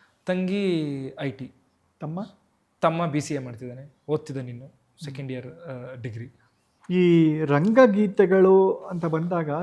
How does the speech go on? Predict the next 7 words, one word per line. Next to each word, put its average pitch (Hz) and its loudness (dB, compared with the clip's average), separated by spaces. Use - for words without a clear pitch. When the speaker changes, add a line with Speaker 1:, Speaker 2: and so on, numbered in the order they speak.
Speaker 2:
ಈ 175 -2
ನಾಟಕಗಳಲ್ಲಿ 185 -2
ತುಂಬಾ 208 -4
ಪುಸ್ತಕ - -8
ಓದೋ 156 -4
ಹವ್ಯಾಸ 151 -6
ಇದೆ, 151 -6